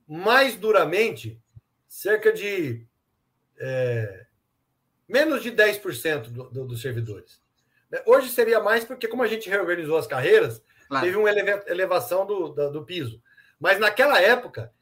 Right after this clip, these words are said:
Speaker 1: era algo em torno de sete por cento. O resto não,
Speaker 2: Atingiu
Speaker 1: não
Speaker 2: os
Speaker 1: seria
Speaker 2: mais,
Speaker 1: atingido.
Speaker 2: salários mais altos.
Speaker 1: Salários mais altos, isso. Era isso.
Speaker 2: É. Não houve, não foram regras niveladas, foram
Speaker 1: Não.
Speaker 2: regras
Speaker 1: Não, ela atingiu quem, quem ganhava mais, claro.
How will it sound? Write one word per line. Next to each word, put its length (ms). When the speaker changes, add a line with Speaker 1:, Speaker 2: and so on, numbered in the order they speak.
Speaker 1:
era 160
algo 180
em 80
torno 220
de 100
sete 300
por 100
cento. 320
O 60
resto 380
não, 140
Speaker 2:
Atingiu 220
Speaker 1:
não 80
Speaker 2:
os 80
Speaker 1:
seria 80
Speaker 2:
mais, 240
Speaker 1:
atingido. 400
Speaker 2:
salários 440
mais 380
altos. 560
Speaker 1:
Salários 300
mais 220
altos, 380
isso. 380
Era 160
isso. 240
Speaker 2:
É. 140
Não 180
houve, 280
não 100
foram 260
regras 440
niveladas, 880
foram 220
Speaker 1:
Não. 80
Speaker 2:
regras 440
Speaker 1:
Não, 280
ela 140
atingiu 440
quem, 240
quem 180
ganhava 360
mais, 280
claro. 360